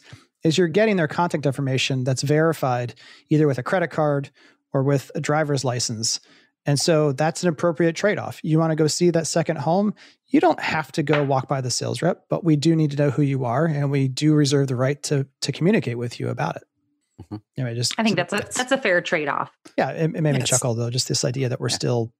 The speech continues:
Speaker 1: trapping people as a
Speaker 2: Sneaking. <laughs> Get 'em in the
Speaker 3: Like
Speaker 1: as a
Speaker 2: fence.
Speaker 1: ploy.
Speaker 2: Like a
Speaker 1: All right,
Speaker 2: science
Speaker 1: moving on
Speaker 2: experiment.
Speaker 1: to the news. Got quite a few news items today, but it's a, it's a combination of interesting and fun, um, pieces. Not,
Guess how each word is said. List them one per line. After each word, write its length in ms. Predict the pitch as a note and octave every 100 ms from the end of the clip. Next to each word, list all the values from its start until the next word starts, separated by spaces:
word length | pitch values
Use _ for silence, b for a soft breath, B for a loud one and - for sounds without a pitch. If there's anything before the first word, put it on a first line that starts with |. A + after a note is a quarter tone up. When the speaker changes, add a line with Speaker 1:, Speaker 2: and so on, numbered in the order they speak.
| -
Speaker 1:
trapping 480 | - C3 B2+ A#2 A2+
people 400 | - A#2+ A#2 G#2+ - _ -
as 180 | B2 A#2
a 160 | A2+ - _ _
Speaker 2:
Sneaking. 460 | - - E2 - F2 _
<laughs> 100 | -
Get 120 | -
'em 140 | A2+ B2
in 60 | G#2
the 60 |
Speaker 3:
Like 140 | A3 F#3
Speaker 1:
as 100 | B2+
a 20 |
Speaker 2:
fence. 100 | A#2+ -
Speaker 1:
ploy. 380 | - D3+ B2+ A#2 B B B B B B B B
Speaker 2:
Like 120 | D#3 -
a 40 |
Speaker 1:
All 60 | C4+
right, 80 | G#3+
Speaker 2:
science 220 | A3+ A#3
Speaker 1:
moving 180 | B3+ B3
on 280 | A#3+ B3+ A#3
Speaker 2:
experiment. 100 | -
Speaker 1:
to 240 | C4 B3+
the 100 | G3
news. 540 | A#3 A3 B3 D4 - - - - -
Got 240 | F#3 -
quite 340 | - A3 A#3
a 60 | G3+
few 220 | - E3+
news 460 | D3+ C#3 C3+ - - - - - C#3+
items 340 | C3+ C3 B2+
today, 300 | C#3+ B2+ C3 C#3+
but 160 | F#3+ - -
it's 200 | G3 -
a, 140 | G3+ G3 - -
it's 120 | -
a 200 | G#3 G3+ -
combination 440 | - G#3+ F#3+ F3 E3
of 40 | A3
interesting 460 | G#3+ G3 G#3 F3+
and 220 | F3+ D3
fun, 440 | B2+ F3 D3+ B2+ B2 _ _ _ -
um, 240 | - - -
pieces. 360 | C#3+ - B2+
Not, 280 | D3+ D#3+ E3+